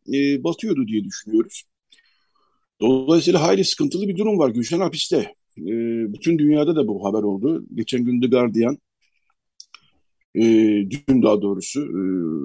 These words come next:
kapsamlı bir haber yaptı. Bütün dünya bundan haberdar oldu artık.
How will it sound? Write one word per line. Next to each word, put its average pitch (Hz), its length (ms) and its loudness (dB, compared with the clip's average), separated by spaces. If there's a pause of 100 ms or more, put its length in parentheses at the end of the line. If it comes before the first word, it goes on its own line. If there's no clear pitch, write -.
kapsamlı 113 460 -2
bir 117 60 2
haber 113 240 2
yaptı. 98 380 -2 (1000)
Bütün 117 220 -2
dünya 123 340 0 (220)
bundan 123 320 0
haberdar 131 340 4
oldu 101 240 0
artık. - 280 -10